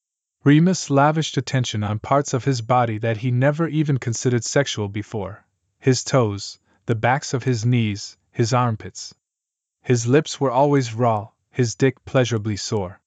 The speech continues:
He knew he was walking a fine line with Remus's fingers around his neck, but he'd never come so hard in his life as when he knew Remus could kill him but was choosing not to. Perhaps that was the reason his plan backfired.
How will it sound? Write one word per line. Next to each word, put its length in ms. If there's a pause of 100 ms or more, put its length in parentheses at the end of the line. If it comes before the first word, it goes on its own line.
(600)
He 180
knew 400
he 180
was 180
walking 400
a 60
fine 400
line 340
with 220
Remus's 480
fingers 400
around 340
his 160
neck, 380 (520)
but 140
he'd 200
never 280
come 240
so 260
hard 300
in 140
his 240
life 340
as 160
when 140
he 160
knew 240
Remus 400
could 180
kill 280
him 280
but 140
was 200
choosing 400
not 260
to. 180 (1160)
Perhaps 460
that 160
was 200
the 120
reason 360
his 200
plan 320
backfired. 680